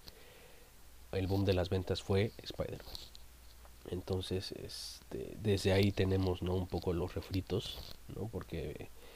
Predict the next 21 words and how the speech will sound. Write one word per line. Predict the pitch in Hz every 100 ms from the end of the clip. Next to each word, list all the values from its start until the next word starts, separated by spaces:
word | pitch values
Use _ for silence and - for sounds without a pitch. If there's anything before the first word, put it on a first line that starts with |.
| - - -
tengo | 90 85
entendido | 90 92 92 90 92
que | -
de | 95
ahí | 98 95
fueron | - 92 95
haciéndose | 92 - 90 95 92
varias | 90 90 -
versiones. | 90 - 110 107 117 -
Eventualmente, | - 90 87 87 90 87 - 82
con | - 101
el | 98
tiempo, | - 87 - -
pues, | - - - - - - - - - - - - - - - - - - - -
ni | 110
siquiera | 90 95 92
el | 95
mismo | 98 90
Stan | 92 92 90
Lee, | 95 90
¿no? | 92 131